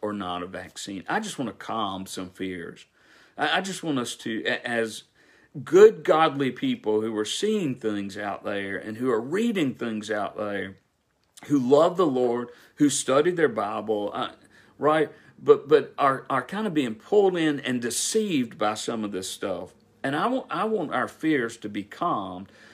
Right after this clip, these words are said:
because if you read the book of Revelation, y-, you've already won victory over this world. And so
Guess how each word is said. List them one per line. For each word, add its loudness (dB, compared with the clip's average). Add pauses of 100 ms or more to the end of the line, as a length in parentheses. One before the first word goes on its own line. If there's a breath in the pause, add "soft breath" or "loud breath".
(140 loud breath)
because -2
if -6
you 0
read 0
the 4
book -2
of -4
Revelation, 0 (600 loud breath)
y-, -8 (100)
you've -2
already 6
won 0
victory -4
over -6
this -10
world. -6 (420 loud breath)
And -4
so -4